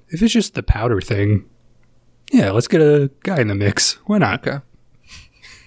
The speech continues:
Speaker 2: So our khaki man, he runs off.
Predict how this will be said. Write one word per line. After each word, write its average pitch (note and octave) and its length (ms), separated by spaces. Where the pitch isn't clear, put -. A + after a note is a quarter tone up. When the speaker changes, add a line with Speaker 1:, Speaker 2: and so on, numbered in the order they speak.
Speaker 2:
So - 140
our A2 100
khaki F3 380
man, G2 280
he D#3+ 140
runs F2+ 320
off. E2 420